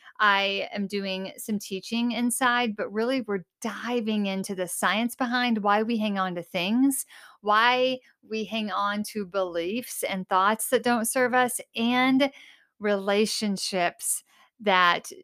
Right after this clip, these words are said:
uh, don't help us move forward, that maybe even keep us stuck. And then we go to work on really identifying what is working for us and not working for us, and the action steps you need to take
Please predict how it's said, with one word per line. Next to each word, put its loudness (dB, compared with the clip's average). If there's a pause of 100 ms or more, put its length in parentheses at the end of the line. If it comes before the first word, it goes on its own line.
uh, 2 (160)
don't 0
help -2
us -2
move -8
forward, -4
that -4
maybe -4
even -4
keep -8
us -4
stuck. 0
And -2
then -2
we 0
go 2
to -2
work -2
on -2 (880)
really 0
identifying -2
what 2
is 0
working -4
for -2
us 0
and -4
not -2
working 0
for 0
us, 2
and -2
the -4
action 0
steps -2
you -4
need -4
to -4
take -2